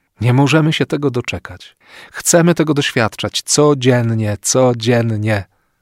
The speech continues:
Chcemy doświadczać litości Boga, która nie poniża, która nie pognębia, która nie upokarza, ale jest dźwignięciem, jest wyrwaniem z tego, co może zniewalać,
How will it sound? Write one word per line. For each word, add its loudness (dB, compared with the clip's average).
Chcemy -6
doświadczać -4
litości -6
Boga, -2
która -4
nie 0
poniża, 0
która -8
nie 0
pognębia, -2
która 2
nie 6
upokarza, 0
ale -2
jest -4
dźwignięciem, -4
jest -4
wyrwaniem 0
z -6
tego, -2
co -6
może 0
zniewalać, 0